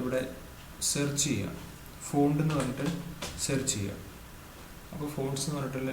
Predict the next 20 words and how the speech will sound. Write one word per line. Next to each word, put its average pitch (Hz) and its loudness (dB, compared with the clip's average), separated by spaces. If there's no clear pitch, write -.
ഇങ്ങനെ 127 -4
കാണാൻ 110 0
പറ്റും. 113 -2
അപ്പോൾ 127 0
ആ - 6
ഫോൾഡർ 123 4
ഓപ്പൺ 110 -2
ചെയ്യാം. 87 -4
ഇത് 143 2
നമ്മൾ 151 2
ഈ - 2
കമ്പ്യൂട്ടറിൽ 139 2
പ്രീലോഡഡ് 139 6
ആയിട്ട് 143 2
ഇൻസ്റ്റാൾ 131 0
ചെയ്തേക്കുന്ന 123 0
ഒത്തിരി 143 0
ഫോൺസ് 123 2
കാണാൻ 104 0
പറ്റും. 90 -6